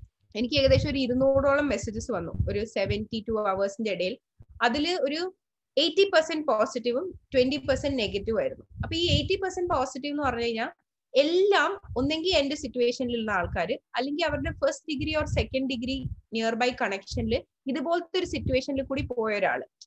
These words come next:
പഠിക്കാൻ പോവാൻ പറ്റിയില്ല loan കിട്ടാത്തത് കൊണ്ട്, അല്ലെങ്കിൽ loan എടുത്തു പിന്നെ വീടിന്റെ mortgage ആകെ complicated ആയി, അങ്ങനെ എന്താ പറയാ, എന്തെങ്കിലും രീതിയിൽ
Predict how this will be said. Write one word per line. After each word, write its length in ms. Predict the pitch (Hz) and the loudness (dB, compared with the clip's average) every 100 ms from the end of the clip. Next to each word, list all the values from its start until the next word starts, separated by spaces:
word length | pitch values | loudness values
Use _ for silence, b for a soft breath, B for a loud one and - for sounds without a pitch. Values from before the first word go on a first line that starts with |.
| _ _ _ - | _ _ _ 0
പഠിക്കാൻ 400 | 233 233 254 247 | 0 2 0 2
പോവാൻ 260 | 226 226 | 2 2
പറ്റിയില്ല 560 | 240 233 269 214 170 - | 0 -2 -4 -4 -2 -2
loan 200 | 208 208 | -2 -2
കിട്ടാത്തത് 480 | 202 196 190 185 190 | -4 -2 -2 -2 -2
കൊണ്ട്, 260 | 180 170 160 - _ | -2 -2 -6 -8 _
അല്ലെങ്കിൽ 340 | 233 240 240 254 | 2 2 2 4
loan 260 | 233 254 | 6 6
എടുത്തു 580 | 269 247 226 220 247 208 - | 4 2 2 0 -2 -2 -2
പിന്നെ 200 | 226 233 | -2 -2
വീടിന്റെ 460 | 226 233 233 240 | 0 0 0 0
mortgage 560 | 240 214 214 208 233 226 | -2 -2 -2 2 2 4
ആകെ 320 | 214 208 220 | 2 0 -4
complicated 720 | 220 214 208 202 208 196 196 | 0 0 0 -4 -4 -4 0
ആയി, 160 | 185 170 - - - - | 0 2 0 0 -2 -2
അങ്ങനെ 260 | 294 339 | 0 0
എന്താ 200 | 359 330 | 0 -2
പറയാ, 140 | 370 339 | -2 -2
എന്തെങ്കിലും 500 | 330 381 370 403 370 | -2 -2 0 0 0
രീതിയിൽ 460 | 302 247 254 339 | -2 -2 -2 -4